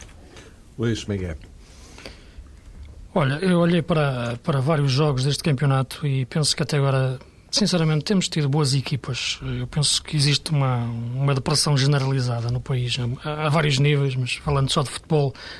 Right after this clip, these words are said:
Speaker 2: também existe essa tendência. Mas eu penso que se olharmos com um bocadinho mais de atenção, eu acho que este ano temos tido melhor futebol.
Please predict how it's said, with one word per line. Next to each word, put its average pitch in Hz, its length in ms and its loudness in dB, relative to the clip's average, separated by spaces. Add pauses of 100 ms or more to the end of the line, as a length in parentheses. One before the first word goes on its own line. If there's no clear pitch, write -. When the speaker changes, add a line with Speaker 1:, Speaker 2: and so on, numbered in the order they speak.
Speaker 2:
também 160 220 2
existe 151 240 2
essa 151 180 0
tendência. 135 560 0 (500)
Mas 165 160 2
eu 170 100 2
penso - 320 0
que - 80 -6
se - 100 0
olharmos 156 300 0
com 175 60 2
um 160 40 2
bocadinho 147 240 2
mais 156 140 2
de - 20 2
atenção, 143 380 0
eu 156 140 2
acho 160 160 0
que 175 80 -2
este - 200 -2
ano 143 160 2
temos 139 300 -2
tido 131 500 -2
melhor 135 220 2
futebol. - 420 -6